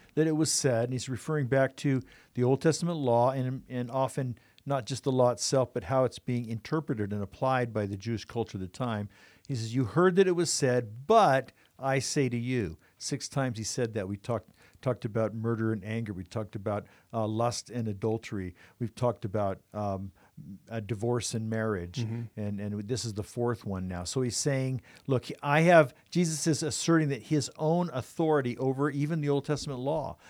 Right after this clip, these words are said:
Speaker 1: as, as the Son of God, and certainly over the way that Judaism was interpreting and understanding this, the law, because in fulfilling the law, he's going to drive us toward its true intent and its ultimate, uh, sense of meaning.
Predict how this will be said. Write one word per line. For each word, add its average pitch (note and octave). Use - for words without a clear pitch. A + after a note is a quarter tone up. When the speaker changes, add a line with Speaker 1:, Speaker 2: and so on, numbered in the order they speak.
Speaker 1:
as, B2+
as B2
the A#2+
Son C#3+
of B2
God, C3
and C3+
certainly D#3+
over B2+
the A#2
way A#2+
that A2
Judaism A#2
was G#2+
interpreting G#2+
and G2
understanding A2+
this, G2+
the A2+
law, F#2+
because C3+
in C3
fulfilling E3+
the C#3+
law, G#2
he's -
going C#3
to B2
drive B2
us C3+
toward A#2+
its A2+
true B2+
intent G#2+
and A2+
its G#2
ultimate, G#2+
uh, G#2
sense -
of F2+
meaning. F2